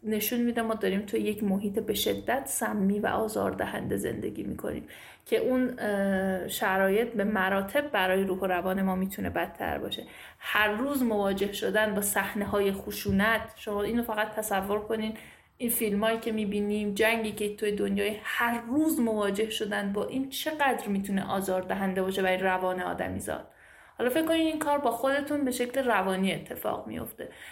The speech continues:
یا با اطرافیانتون و شما هیچ کاری نمی‌کنین. قطعاً این آدم دیگه نمی‌تونه آدم سالمی باشه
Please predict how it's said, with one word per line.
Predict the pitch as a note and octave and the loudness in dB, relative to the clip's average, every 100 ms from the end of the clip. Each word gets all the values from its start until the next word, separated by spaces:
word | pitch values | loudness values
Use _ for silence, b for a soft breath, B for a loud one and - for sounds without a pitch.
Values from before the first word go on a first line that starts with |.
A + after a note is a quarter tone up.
| B | B
یا | A3+ C4 | 2 2
با | C#4+ | 4
اطرافیانتون | - A3 - G#3 G#3 G#3+ G3 F#3+ F#3+ G3+ A3 | 2 0 -2 -2 -2 0 0 0 0 -2 -2
و | |
شما | - B3 | 0 0
هیچ | C#4 D#4+ D#4+ - | 0 2 0 0
کاری | D#4+ D#4+ D#4+ | 2 2 2
نمی‌کنین. | E4 E4 - F#3+ - - - B B B _ | 0 0 -2 -2 -4 -8 -14 B B B _
قطعاً | B3+ B3+ - D#4+ | 0 0 0 0
این | D#4+ C4 | 2 2
آدم | A3 A3 | 4 2
دیگه | A3+ A3+ | 2 2
نمی‌تونه | A#3+ A#3+ - F#3+ | 2 2 0 0
آدم | - - G3 | 0 -2 -2
سالمی | G3 - F#3+ - | -2 0 0 -2
باشه | - - - | -4 -6 -4